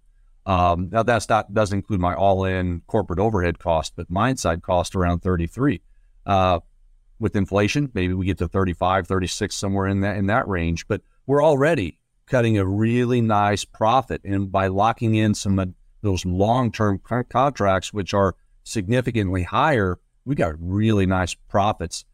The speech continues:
And a lot of our competitors simply can't say that because they don't have the ore body to be able to back that up. And so we're happy to go ahead and sign those contracts. We believe the price is gonna go higher.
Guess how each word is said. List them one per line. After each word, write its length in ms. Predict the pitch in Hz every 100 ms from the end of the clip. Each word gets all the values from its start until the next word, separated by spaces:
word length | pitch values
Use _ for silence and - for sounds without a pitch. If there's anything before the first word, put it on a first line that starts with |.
| -
And 120 | - 110
a 40 |
lot 200 | 117 127
of 80 | 110
our 100 | 107
competitors 720 | 101 92 113 120 92 87 - -
simply 340 | - 113 101
can't 260 | - 98 87
say 240 | - 123
that 200 | 101 80
because 240 | - 110 101
they 140 | 107
don't 120 | 107
have 140 | 104 95
the 80 |
ore 240 | 90 98 107
body 380 | 87 85 87 - _ _ -
to 80 | 95
be 240 | 101 98
able 220 | 95 87
to 160 | 85 95
back 320 | 98 92 -
that 260 | 90 85 85
up. 260 | 117 - _ _ _ _
And 160 | - 95
so 240 | - 101
we're 280 | 98 92 110
happy 280 | 107 110 113
to 60 | 104
go 200 | 107 104
ahead 160 | 110
and 80 | 98
sign 320 | - 110 107
those 160 | 107 98
contracts. 640 | 110 110 107 117 117 -
We 80 | 101
believe 280 | 92 98 98
the 100 | 92
price 360 | - 101 98 -
is 120 | 90
gonna 160 | 95
go 180 | 92 98
higher. 360 | 95 101 123